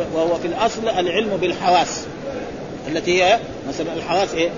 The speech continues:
مثلًا اليد، اللمس، النظر، البصر، نعم، ال-،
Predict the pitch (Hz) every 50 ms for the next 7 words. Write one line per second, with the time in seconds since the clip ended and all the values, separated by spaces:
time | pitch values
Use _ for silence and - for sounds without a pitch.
0 | - - - - - 160 180 156 - 151 175 185 196 190 196 226 214 - - 170
1 | 175 170 185 190 185 - - - - - - - - - - - - - - -
2 | - - - - - 151 156 160 185 196 185 185 170 170 160 147 185 196 - -
3 | 185 156 - - - - - - - - - - 135 147 156 185 196 202 - -
4 | - - - - 135 160 165 165 165 156 156 151 147 139